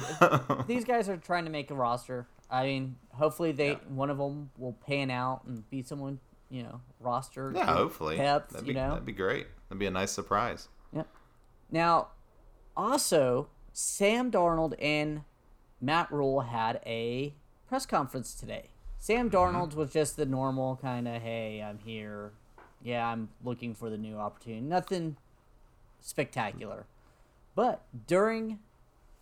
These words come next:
Speaker 2: Matt Rhule's conference, he said the Panthers haven't actually picked up the fifth-year option on Sam Darnold. And the
Speaker 1: Mm-hmm.
Speaker 2: Panthers have until May third to do that,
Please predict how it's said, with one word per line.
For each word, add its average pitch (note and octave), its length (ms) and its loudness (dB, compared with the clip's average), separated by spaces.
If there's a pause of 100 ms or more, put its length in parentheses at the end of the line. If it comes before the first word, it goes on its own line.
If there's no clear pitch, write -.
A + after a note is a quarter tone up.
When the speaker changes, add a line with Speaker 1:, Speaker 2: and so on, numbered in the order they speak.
(600)
Speaker 2:
Matt E3+ 260 2
Rhule's G#3+ 540 4 (200)
conference, B2 600 -2 (240)
he F3 80 -2
said G#3+ 240 4
the E3+ 60 -2
Panthers F#3 960 -2
haven't G3 420 4
actually C#3 400 -2
picked C#3 280 -6
up C3 160 -2
the B2 80 -6
fifth-year A#2+ 480 -8
option A2 360 -6
on G#2 160 -12
Sam G#2 280 -10
Darnold. G#2 380 -12 (680)
And C3 420 -2
the C#3+ 80 0
Speaker 1:
Mm-hmm. D#3 120 -4
Speaker 2:
Panthers F3 320 0
have D#3 360 6
until C3+ 300 -4
May B2+ 260 -2
third D3+ 320 -2
to C3 80 -12
do B2 160 -4
that, G#2+ 300 -10